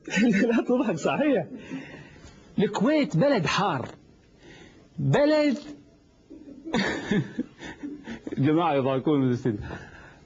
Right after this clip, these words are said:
<laughs> البلد الحار المفروض أن يكون دلدقك، أباطك نظيف.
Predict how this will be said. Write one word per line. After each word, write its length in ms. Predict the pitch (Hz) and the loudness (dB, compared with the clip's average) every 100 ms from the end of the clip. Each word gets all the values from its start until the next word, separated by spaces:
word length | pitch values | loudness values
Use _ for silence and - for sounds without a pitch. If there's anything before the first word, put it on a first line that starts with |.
| - - _ _ | -20 -20 _ _
<laughs> 1200 | 208 - 170 - 143 - - - - - - - | -2 0 0 0 -2 -4 -10 -10 -14 -20 -20 -2
البلد 520 | 160 170 151 285 262 | 2 4 4 4 2
الحار 640 | 156 143 165 185 143 131 123 - - _ _ _ _ - _ - _ | 2 0 0 0 0 -2 -6 -14 -20 _ _ _ _ -20 _ -20 _
المفروض 880 | 180 220 196 143 180 214 196 175 - | 0 2 2 0 2 4 4 2 0
أن 80 | 180 | 2
يكون 440 | 165 160 196 202 | 2 2 0 2
دلدقك، 640 | 156 147 135 185 180 143 - | 4 4 2 2 0 -4 -2
أباطك 760 | 147 131 175 156 156 139 - - - - - - - | -2 0 0 0 -2 -4 -6 -14 -20 -20 -20 -12 0
نظيف. 580 | 170 180 339 349 214 | 2 4 4 4 2